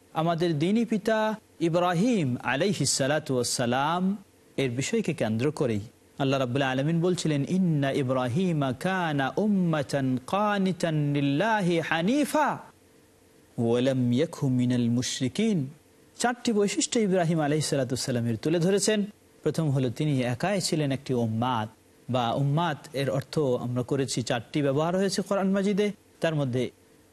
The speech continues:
উম্মাত দ্বারা ইমামও হতে পারে, উম্মাত দ্বারা আবার একটি হক এর জাতীয় হতে পারে। কানিতান লিল্লাহ, তিনি আল্লাহ সুবহানাহু ওয়া তাআলার ছিলেন পূর্ণ আনুগত্যশীল। নির্দেশ আসতেই শুধু দেরি হতো,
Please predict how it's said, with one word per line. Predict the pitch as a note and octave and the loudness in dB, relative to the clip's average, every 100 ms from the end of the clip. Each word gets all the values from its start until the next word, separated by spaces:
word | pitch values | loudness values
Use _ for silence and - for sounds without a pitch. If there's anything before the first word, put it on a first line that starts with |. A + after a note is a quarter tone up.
| - - | -20 -8
উম্মাত | C3+ C3 D3 | -2 0 0
দ্বারা | E3 D3 B2 | 0 0 0
ইমামও | A#2 A2+ C3 D#3 | 2 0 0 0
হতে | D3+ D#3+ | 0 0
পারে, | D#3 D3+ D#3+ D#3+ - - | -2 0 0 -2 -8 -4
উম্মাত | A#3 C#4+ B3+ | -2 2 2
দ্বারা | D#3 D#3 C#3 | 0 0 0
আবার | A#2 A#2+ | 0 -2
একটি | A#2 - B2 A2+ | -2 -2 -2 -2
হক | A#2 C#3 D#3 - - | -2 -2 -2 -6 -6
এর | C3 A2+ | -4 -2
জাতীয় | A#2+ A2 G3+ | -2 -2 -2
হতে | D3+ A#2+ A#2+ | -4 -4 -6
পারে। | - G2+ - - - - - - | -6 -14 -18 -20 -20 -20 -12 -2
কানিতান | G#3 C4+ D4+ C#4 C4 A3 | 2 4 2 2 4 4
লিল্লাহ, | G3+ F3 E3 A3+ B3 D#3+ G2 - - - - | 4 4 4 4 2 0 -4 -10 -20 -20 -10
তিনি | - D#3 | -2 0
আল্লাহ | - C#3 D#3 A3+ | 2 2 0 0
সুবহানাহু | - D#3 C#3 D3+ A#2+ | 0 0 2 2 0
ওয়া | C3+ | -2
তাআলার | A#2+ A#2+ A#2 A#2 A2 - | -2 -2 0 0 -2 -4
ছিলেন | C#3+ C3 A#2+ G#2+ | -2 0 -2 -2
পূর্ণ | E3+ A3 G3 E3 | -2 2 2 0
আনুগত্যশীল। | C3 C3+ F3 C4 - B3 - E3+ A#2+ A2 - - - - - C3+ | -2 -2 -2 -2 -2 0 2 0 0 -4 -12 -20 -20 -20 -10 -2
নির্দেশ | C#3+ C3 B2+ D3 - | -2 0 0 -2 -2
আসতেই | B2+ - - G#3 | -4 -2 -2 0
শুধু | E3 D3 | 0 0
দেরি | B2 B2+ | 0 0
হতো, | E3+ C#3+ D#3 C3+ | 0 0 0 -2